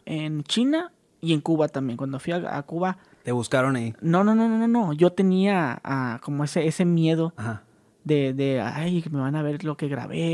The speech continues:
Speaker 1: y, y te, andaba así como, "Tengo una memoria que le esconde",
Speaker 2: Ajá.
Speaker 1: aparte. Y como te digo, o sea, no me buscaban así tanto, pero sí me revisaron el teléfono.
Speaker 2: Y tú con siete S Ds en los
Speaker 1: Sí,
Speaker 2: calzones,
Speaker 1: sí,
Speaker 2: así.
Speaker 1: sí, me, sí, me sa-, me revisaron el teléfono.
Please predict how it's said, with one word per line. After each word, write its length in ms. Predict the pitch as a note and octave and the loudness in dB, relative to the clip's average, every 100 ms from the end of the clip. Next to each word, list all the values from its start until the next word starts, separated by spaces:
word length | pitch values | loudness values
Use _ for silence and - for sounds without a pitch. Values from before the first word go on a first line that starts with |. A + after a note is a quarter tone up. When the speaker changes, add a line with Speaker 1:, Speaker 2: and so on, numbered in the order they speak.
| E3 | -2
Speaker 1:
y, 120 | C#3+ - - _ _ | -4 -8 -20 _ _
y 140 | D3 D3 | -8 -4
te, 160 | C#3 | 0
andaba 340 | B2+ C#3+ C#3 D3+ | 0 0 0 -2
así 100 | D#3+ | -4
como, 180 | D#3 C#3+ | -4 -2
"Tengo 260 | D3 D3+ | -2 0
una 180 | D#3+ D#3 | 0 0
memoria 520 | E3 D#3 D3+ D#3+ E3+ | 0 0 2 0 0
que 100 | D#3 D3+ | -2 -4
le 100 | D#3 | -6
esconde", 440 | - E3+ F3+ E3 | -4 -2 0 0
Speaker 2:
Ajá. 120 | D3 | 0
Speaker 1:
aparte. 320 | B2 C3 E3+ - _ _ _ _ _ _ | 0 0 -2 -8 _ _ _ _ _ _
Y 380 | - D#3+ D#3+ D#3 | 0 2 4 2
como 220 | D3+ D#3+ | 0 -2
te 120 | D#3 D#3 | -2 -2
digo, 260 | D#3+ D#3 | 0 0
o 80 | C#3 | 0
sea, 140 | D#3 | 0
no 180 | D#3 F3 | 2 6
me 80 | A3 | 8
buscaban 420 | B3+ F#3+ F#3 G#3+ | 8 6 6 8
así 220 | F3 G3 | 6 2
tanto, 420 | F3+ F3+ G3 A#3 A3+ | 2 4 4 2 2
pero 220 | F3 D3 | 2 2
sí 120 | - | 0
me 120 | D#3+ | 0
revisaron 360 | D#3 C#3 C#3 B2 | 0 -2 -2 -4
el 100 | A#2+ | -4
teléfono. 340 | - C3 - - | -6 -10 -14 -12
Speaker 2:
Y 80 | A#2+ | -8
tú 140 | C3+ | -4
con 180 | C3 C3 | -2 -2
siete 540 | - - C#3 C3 C#3 | -4 -2 -2 0 0
S 180 | C3+ D3+ | 0 0
Ds 240 | C3+ B2 C3 | 0 2 0
en 80 | |
los 80 | C#3 | 0
Speaker 1:
Sí, 60 | D3+ | 0
Speaker 2:
calzones, 500 | B2 D#3 D3+ D#3+ E3 | 2 4 4 4 4
Speaker 1:
sí, 120 | E3+ | 2
Speaker 2:
así. 80 | D#3 | 2
Speaker 1:
sí, 60 | E3 | 4
me, 220 | E3+ F#3 | 6 8
sí, 100 | F3 | 6
me 120 | F3+ E3 | 4 4
sa-, 180 | E3+ D#3+ | 2 4
me 160 | E3 | 2
revisaron 320 | D#3 D#3 E3 | 2 2 2
el 80 | E3+ | 0
teléfono. 540 | - D#3+ F#3+ A3+ C4 | 0 0 2 2 0